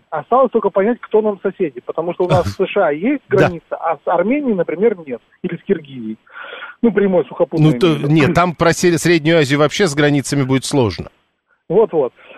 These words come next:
Speaker 1: Поэтому нам надо определиться, кто соседи. Я понимаю так, что соседи — это страны бывшего Советского Союза и страны, которые нам ментально близки и понятны. Э, например, Вьетнам.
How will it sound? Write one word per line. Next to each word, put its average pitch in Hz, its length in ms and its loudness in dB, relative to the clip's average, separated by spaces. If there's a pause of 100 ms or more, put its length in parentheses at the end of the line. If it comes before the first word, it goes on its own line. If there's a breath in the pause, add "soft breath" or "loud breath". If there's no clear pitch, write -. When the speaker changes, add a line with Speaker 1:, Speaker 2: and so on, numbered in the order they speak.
(160 loud breath)
Speaker 1:
Поэтому 240 420 2
нам 226 160 -4
надо 240 200 0
определиться, 233 440 -6
кто 233 220 0
соседи. 262 340 -6
Я 233 160 0
понимаю 208 380 -4
так, 196 160 -4
что 190 100 -12
соседи — 214 300 -6
это 165 100 -6
страны 170 480 -2 (140)
бывшего 143 640 0
Советского 156 400 -4
Союза 262 460 0
и 240 380 -6 (120)
страны, 233 320 0
которые 190 260 0
нам 185 220 0
ментально 202 440 0
близки 220 520 -6
и 208 80 -6
понятны. 143 420 -4 (640 soft breath)
Э, 143 840 0
например, 202 420 0
Вьетнам. 170 520 -6